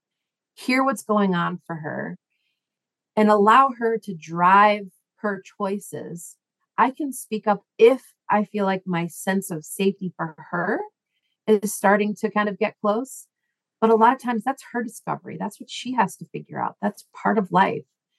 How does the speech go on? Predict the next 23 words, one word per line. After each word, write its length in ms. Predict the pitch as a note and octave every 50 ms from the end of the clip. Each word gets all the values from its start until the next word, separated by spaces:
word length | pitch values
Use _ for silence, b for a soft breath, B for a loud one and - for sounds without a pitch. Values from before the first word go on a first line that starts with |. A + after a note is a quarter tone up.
| _ _ _ _ _ _ _ _ _ _ _ _ _ _ -
If 160 | G3+ G3 -
we 80 | A3 F#3
get 220 | E3+ A#3+ C#4+ -
to 80 | C#4 B3
the 100 | C4 G#3+
point 280 | - A#3 A3+ A3 -
where 140 | G3 F#3+ F#3+
she 260 | - - A3 A3 G#3 -
feels 240 | G#3+ F#3 F3 - - - - -
heard 380 | F#4 F4 C4 F#3+ E3 D#3 - -
and 140 | - F#3 F3
she 160 | - - G3+
wants 340 | F#3+ F#3 F#3 F#3 F#3+ - - -
to 140 | - F3+
learn 260 | F3+ F3+ F3 F3 E3+ E3+
more 340 | E3+ F3+ G3 G#3 G3 F3
and, 140 | D#3+ D#3 E3 -
and 120 | F#3 F3
maybe 280 | F3+ F3+ F3 F3+ - -
ask 340 | - F#3 E3+ G3+ - - - -
me 120 | F3+ F3+
my 220 | F3+ F#3+ C#4 F4+ F#4+ -
perspective, 600 | A3 G3+ - - - - D3+ - _ E3+ D#3+